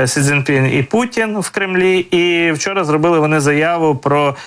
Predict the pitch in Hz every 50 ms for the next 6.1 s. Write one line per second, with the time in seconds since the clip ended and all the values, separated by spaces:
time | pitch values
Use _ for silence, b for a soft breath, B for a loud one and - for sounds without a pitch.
0 | B B B B - 165 175 185 170 139 127 120 120 113 - - - 156 156 170
1 | 180 196 196 190 185 185 175 160 165 175 190 190 165 160 160 156 160 160 156 135
2 | - 151 151 - - 160 156 147 135 123 - - - 123 117 117 120 117 - -
3 | - 127 123 - 143 135 127 123 120 120 120 123 127 123 - - - 185 208 226
4 | 214 190 156 139 - - 139 135 143 139 135 170 190 185 170 151 156 160 156 135
5 | - - 135 127 - 143 131 - - - 147 139 147 156 160 160 156 - 160 147
6 | 139